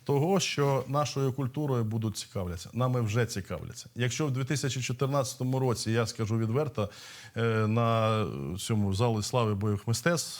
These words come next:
е, Ук-, Юкрейн пут-, плутали деякі з Бахрейном, то зараз Україна — це країна номер один в світі від цього. А нам треба просто продовжувати це, бо нам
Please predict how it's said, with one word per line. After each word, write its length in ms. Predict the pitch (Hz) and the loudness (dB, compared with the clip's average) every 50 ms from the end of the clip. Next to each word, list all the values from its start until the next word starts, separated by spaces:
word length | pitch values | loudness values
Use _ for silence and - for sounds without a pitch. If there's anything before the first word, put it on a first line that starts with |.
| - - - | -14 -12 -10
е, 40 | 107 | -8
Ук-, 540 | 95 104 107 110 110 113 107 - - - 113 | -6 -4 -4 -4 -4 -4 -6 -6 -6 -2 -2
Юкрейн 420 | 113 113 - 123 139 139 143 127 | -2 0 0 0 0 2 0 -2
пут-, 260 | 123 - 120 107 - - - | -2 -4 -6 -6 -6 -8 -6
плутали 360 | - 131 113 - 117 117 113 | -4 -2 -2 0 0 0 0
деякі 360 | 107 107 113 110 104 - 110 | 0 0 0 -2 -2 -2 -2
з 60 | 104 104 | 0 0
Бахрейном, 520 | 117 117 - - 113 90 85 82 - - - - - - - - | 0 -2 -2 -2 -2 -2 -2 -4 -8 -10 -14 -18 -20 -20 -6 -2
то 120 | 123 117 | 0 2
зараз 340 | 110 135 139 135 120 - - 147 | 2 4 2 2 0 -2 -4 -4
Україна — 540 | 131 - 143 131 139 131 139 156 160 156 | -4 0 2 2 2 2 2 2 2 0
це 260 | 139 - - 123 117 - - - - | 0 0 0 0 0 0 -2 -6 -4
країна 360 | - 117 117 120 135 143 139 | 0 2 2 2 2 2 2
номер 340 | 120 113 120 117 113 117 110 | 2 2 4 4 2 2 2
один 200 | 110 107 117 117 | 0 0 0 0
в 40 | 110 | 0
світі 360 | - - 104 90 - - - - | -2 -2 -4 -4 -4 -8 -10 -6
від 180 | 113 120 120 120 | -4 -4 -2 -2
цього. 320 | - - 117 92 95 90 - - - - - - - | 0 0 0 0 0 -4 -6 -10 -14 -16 -16 -8 0
А 180 | - 110 120 117 - - - | 2 2 2 2 0 -4 -2
нам 240 | 135 156 190 208 196 | 0 2 2 2 0
треба 360 | - 175 165 151 151 151 143 | 0 0 0 2 2 0 0
просто 680 | 131 - - - 156 151 - - - 143 139 135 131 - - - - | -2 -4 -2 0 0 0 0 0 2 2 4 2 2 0 -4 -4 -2
продовжувати 800 | - 151 143 135 156 160 139 127 110 123 139 147 156 156 - 170 | 0 0 2 2 2 4 4 2 2 2 2 2 0 0 -2 -4
це, 260 | 165 - 170 170 175 196 | -2 -2 -4 -4 -4 -2
бо 300 | 131 131 143 143 139 - - | 0 2 4 4 2 0 -2
нам 420 | 131 127 139 151 170 170 151 127 | -2 0 2 2 2 2 0 -4